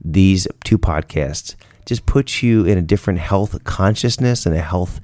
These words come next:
mindset that you want to get better. Before we dive into the second half of the interview with my wife, Teresa,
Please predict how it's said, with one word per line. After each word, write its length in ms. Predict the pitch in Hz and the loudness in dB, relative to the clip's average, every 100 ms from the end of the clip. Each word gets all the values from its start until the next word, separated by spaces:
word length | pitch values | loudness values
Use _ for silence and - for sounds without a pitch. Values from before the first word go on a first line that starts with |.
| - - | -18 -10
mindset 800 | - 82 92 110 107 - 110 107 - - | -2 2 4 2 2 2 0 0 -10 -6
that 140 | - 62 | -4 2
you 200 | 92 107 | 4 4
want 280 | 98 98 | 4 2
to 100 | - | 0
get 360 | 90 90 85 _ | 0 0 -2 _
better. 420 | 87 71 65 - _ _ _ _ | -2 -2 -6 -14 _ _ _ _
Before 460 | 87 - 107 113 120 | 0 4 4 4 4
we 220 | 113 110 | 4 6
dive 340 | 95 101 98 - | 6 4 4 4
into 320 | 123 123 113 | 2 2 0
the 80 | 85 | -2
second 300 | - 87 76 | -4 -4 0
half 300 | 90 92 - | 2 2 2
of 100 | 76 | 0
the 80 | 85 | 0
interview 440 | - 127 143 127 123 | 0 2 4 4 4
with 160 | 117 | 4
my 100 | 107 | 2
wife, 220 | 101 98 - | 2 0 -2
Teresa, 680 | - 113 127 - 123 120 | -4 -2 0 2 2 2